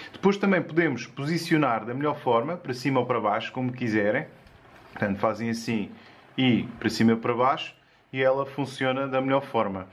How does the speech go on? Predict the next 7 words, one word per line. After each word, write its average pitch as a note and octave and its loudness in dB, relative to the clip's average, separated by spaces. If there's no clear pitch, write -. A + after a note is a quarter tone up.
Também, F3 2
ah, E3 4
queria-vos D#3+ 2
dizer D3 2
que B2 2
esta D3+ -2
ventoinha C3+ 0